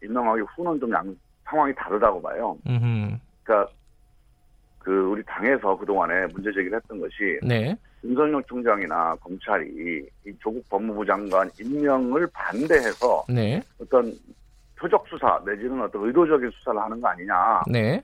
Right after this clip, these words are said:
Speaker 1: 이런 문제 제기가 있었잖아요.
Speaker 2: 예.
Speaker 1: 그건 이제 대통령이 임명을 하기 전 얘기고 만약 임명을 했다면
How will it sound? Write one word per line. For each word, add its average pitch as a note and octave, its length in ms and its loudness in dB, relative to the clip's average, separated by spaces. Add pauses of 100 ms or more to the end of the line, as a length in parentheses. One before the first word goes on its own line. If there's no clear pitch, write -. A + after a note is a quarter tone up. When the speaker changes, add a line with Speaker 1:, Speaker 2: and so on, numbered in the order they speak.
(140)
Speaker 1:
이런 B2 240 2
문제 G#2 200 -4
제기가 G2+ 220 0
있었잖아요. F#2 540 -6 (100)
Speaker 2:
예. A#2 300 2 (480)
Speaker 1:
그건 C#3+ 160 0
이제 D#3 80 0
대통령이 D3 480 0
임명을 A#2+ 260 4
하기 B2 160 0
전 G2+ 260 -8
얘기고 - 560 -2 (120)
만약 A#2 160 -6
임명을 A#2+ 400 0
했다면 G2+ 640 -2